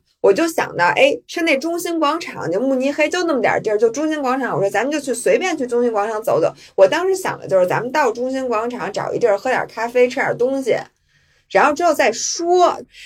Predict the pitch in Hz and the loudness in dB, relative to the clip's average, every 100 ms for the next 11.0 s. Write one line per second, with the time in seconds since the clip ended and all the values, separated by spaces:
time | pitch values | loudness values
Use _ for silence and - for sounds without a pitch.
0 | - 277 381 466 392 339 349 403 262 254 | -4 2 4 4 2 0 0 0 -2 -6
1 | - 381 508 392 247 240 233 208 190 185 | -6 0 4 4 4 4 2 2 -4 -6
2 | 190 208 185 98 - - - 359 339 277 | -2 -2 0 -4 -10 -6 -2 0 0 -2
3 | - 233 277 330 - 196 196 - _ 247 | -2 0 2 0 0 -2 -2 -6 _ 4
4 | 302 247 262 202 139 - 208 175 139 98 | 6 6 4 0 -2 -2 0 0 -2 -4
5 | - _ _ _ 277 294 285 220 247 262 | -8 _ _ _ 2 2 2 2 4 4
6 | 208 - 175 165 196 220 247 233 247 247 | 2 0 -2 0 2 2 0 -2 0 -2
7 | 190 170 139 156 175 147 220 240 254 262 | 0 -4 -4 -2 0 0 0 0 0 2
8 | 247 247 - - - - 170 190 - _ | 4 2 -4 -10 -2 0 2 0 -4 _
9 | _ - 339 302 277 247 220 277 240 185 | _ -4 0 2 2 2 0 2 2 2
10 | 180 233 320 254 208 220 240 214 120 | 0 0 4 4 4 2 2 2 -2